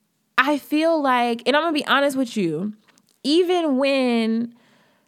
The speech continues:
I don't, like, have on makeup or feel like my best, I still say it because it's a habit. It makes such a difference in how your day goes when you are having a terrible day, but you catch a, you catch your own reflection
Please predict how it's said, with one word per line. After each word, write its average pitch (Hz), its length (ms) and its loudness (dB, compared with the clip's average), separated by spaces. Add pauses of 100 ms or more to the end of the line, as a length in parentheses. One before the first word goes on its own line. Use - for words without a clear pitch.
(1200)
I 277 200 2
don't, 226 520 0
like, 240 300 -2
have 247 320 -2
on 240 220 0
makeup 220 480 -2
or 220 160 0
feel 262 240 -2
like 247 180 0
my 208 220 0
best, 196 560 -4
I 240 180 0
still 277 560 -2
say 277 200 0
it 226 100 0
because 254 180 -2
it's 240 140 -4
a 214 80 0
habit. 262 720 -4 (240)
It 370 180 0
makes 320 360 -2
such 311 200 -2
a 254 60 -10
difference 254 380 -2
in 254 80 0
how 240 180 0
your 240 180 0
day 214 220 0
goes 214 340 0
when 214 320 0 (260)
you 247 640 -2
are 240 140 0
having 233 380 0
a 226 40 0
terrible 233 500 -2
day, 202 340 2
but 208 260 -2
you 233 80 0
catch 247 320 -2
a, 196 220 0
you 214 200 -2
catch 240 300 -2
your 220 120 0
own 202 180 0
reflection 196 640 -4